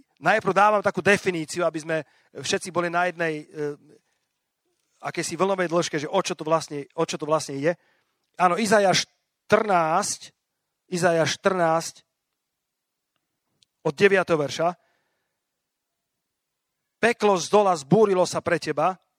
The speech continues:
v ústrety tvojmu príchodu zobudilo pre teba mŕtvych všetkých náčelníkov zeme, spôsobilo to, že povstali zo svojich trónov všetci kráľovia národov.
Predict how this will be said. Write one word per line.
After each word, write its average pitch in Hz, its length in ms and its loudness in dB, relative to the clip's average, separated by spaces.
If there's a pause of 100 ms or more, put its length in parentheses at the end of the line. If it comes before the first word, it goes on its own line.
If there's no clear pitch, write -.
(540)
v 147 160 -4
ústrety 180 400 -4
tvojmu 175 320 -4
príchodu 165 320 -4
zobudilo 185 480 0
pre 180 80 -4
teba 160 240 -6
mŕtvych 170 320 -6
všetkých 175 400 -10
náčelníkov 165 480 -8
zeme, 147 320 -4 (880)
spôsobilo 185 640 0
to, 180 80 -4
že 165 160 -4
povstali 175 400 -2
zo 170 160 -4
svojich 175 320 -6
trónov 180 400 0
všetci - 240 -8
kráľovia 165 400 -4
národov. 160 480 0